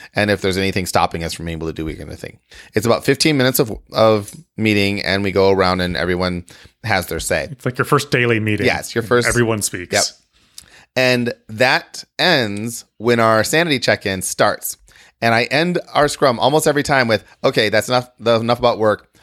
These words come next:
Speaker 1: Uh, let's jump to the other meeting, and then we'll play some games."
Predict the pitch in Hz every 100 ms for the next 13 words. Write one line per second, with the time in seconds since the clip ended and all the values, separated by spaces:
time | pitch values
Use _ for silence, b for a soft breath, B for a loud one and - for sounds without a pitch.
0 | b 104 101 104 110 135 131 120 113 110
1 | 107 104 101 - B B 135 156 156 147
2 | - 117 117 113 110 - 107 104 101 90
3 | 85 69 -